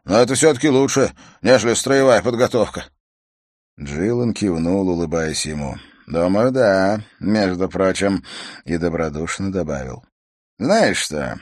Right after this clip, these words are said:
незачем тащиться где-то там позади.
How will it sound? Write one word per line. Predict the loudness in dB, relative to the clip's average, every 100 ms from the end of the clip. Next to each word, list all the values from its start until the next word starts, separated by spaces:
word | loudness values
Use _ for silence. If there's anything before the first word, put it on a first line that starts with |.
| -10
незачем | -4 2 2 2 0 -2
тащиться | 0 -2 0 -2 -2 -2
где-то | 0 -2
там | 0 2 2
позади. | 0 0 0 -2 -4 -10